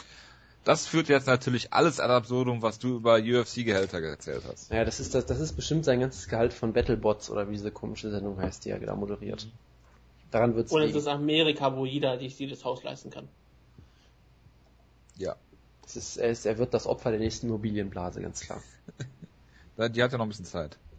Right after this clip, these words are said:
Speaker 1: <laughs>
Speaker 2: Weiß man nicht.
Speaker 3: Die Büsum
Speaker 1: Das
Speaker 3: waren jetzt schon Opfer.
Speaker 1: Wenn, wenn, äh, Kenny Florian mit fünfundvierzig dann wieder anfangen muss zu kämpfen. Ah, das wird herrlich.
Speaker 3: Ja, da hat Bellator schon angerufen. Hat ihn schon vorgemerkt, hier.
Speaker 1: <laughs> Ja,
Speaker 3: Später
Speaker 1: natürlich.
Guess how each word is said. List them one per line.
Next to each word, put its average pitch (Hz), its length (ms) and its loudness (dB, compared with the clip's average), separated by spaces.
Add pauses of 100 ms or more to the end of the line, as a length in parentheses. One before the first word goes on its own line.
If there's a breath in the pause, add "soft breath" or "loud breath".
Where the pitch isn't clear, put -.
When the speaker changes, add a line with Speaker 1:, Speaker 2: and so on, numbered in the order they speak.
(220)
Speaker 1:
<laughs> - 600 -4
Speaker 2:
Weiß - 200 -10
man 160 180 4
nicht. 104 240 -2
Speaker 3:
Die 147 120 -6
Büsum 208 240 6
Speaker 1:
Das 196 160 4
Speaker 3:
waren 170 280 6
jetzt 156 220 0
schon 127 180 -10
Opfer. - 260 -16 (200)
Speaker 1:
Wenn, 117 340 0
wenn, 120 380 2
äh, 110 340 4
Kenny 120 220 0
Florian 120 340 4
mit 110 100 -6
fünfundvierzig 120 600 -4
dann 104 160 -2
wieder 135 180 6
anfangen 107 400 2
muss 113 180 -10
zu - 100 -16
kämpfen. - 480 -6 (560 loud breath)
Ah, 110 280 2
das - 180 -8
wird 95 140 -6
herrlich. 87 440 -6 (1040)
Speaker 3:
Ja, 160 120 -4
da 156 120 -8
hat 147 160 -2
Bellator 175 580 4
schon 208 220 -2
angerufen. 160 600 -4
Hat 156 140 -12
ihn 151 120 -6
schon 151 160 -10
vorgemerkt, 208 520 2
hier. 185 260 -2 (100)
Speaker 1:
<laughs> - 120 -20
Ja, 135 120 8
Speaker 3:
Später 143 440 0
Speaker 1:
natürlich. 175 320 4